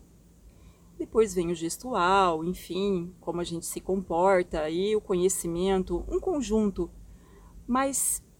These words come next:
como eu estou trabalhando agora dire-, diretamente com a moda, eu penso muito em não ser algo,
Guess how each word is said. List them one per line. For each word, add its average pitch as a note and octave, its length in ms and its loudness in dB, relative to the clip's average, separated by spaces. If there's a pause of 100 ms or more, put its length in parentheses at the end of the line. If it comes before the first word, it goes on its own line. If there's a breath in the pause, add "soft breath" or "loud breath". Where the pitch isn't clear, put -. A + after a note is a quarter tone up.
(460)
como D#4+ 240 -2
eu D4+ 40 -4
estou - 180 -6
trabalhando A3+ 480 0
agora F3+ 340 0
dire-, F#3+ 320 -4 (140)
diretamente G3+ 640 -2
com - 100 -10
a D#3+ 60 -8
moda, E3 460 -4 (1000)
eu G#3+ 100 4
penso B3 420 -2
muito A#3 380 2
em - 20 0
não A#3 160 2
ser B3 520 -2
algo, G#3 480 4